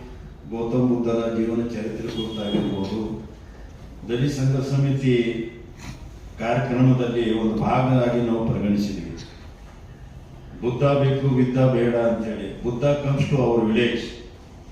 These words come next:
ಬುದ್ಧ ನಮ್ಮೂರಿಗೆ ಬರಲಿ ಅಂತೇಳಿ ಸಣ್ಣ ಸಣ್ಣ ಸ್ಕ್ರಿಪ್ಟ್ ಅನ್ನು ಹಾಕಿ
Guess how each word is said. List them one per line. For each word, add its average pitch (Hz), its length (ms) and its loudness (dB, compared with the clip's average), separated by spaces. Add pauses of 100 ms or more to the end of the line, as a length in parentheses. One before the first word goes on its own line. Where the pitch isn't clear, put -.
(240)
ಬುದ್ಧ 131 200 0
ನಮ್ಮೂರಿಗೆ 131 840 4
ಬರಲಿ 123 280 4
ಅಂತೇಳಿ 110 720 -2 (200)
ಸಣ್ಣ 120 180 0
ಸಣ್ಣ 135 220 2
ಸ್ಕ್ರಿಪ್ಟ್ 123 440 -2
ಅನ್ನು 117 300 2
ಹಾಕಿ 107 600 -2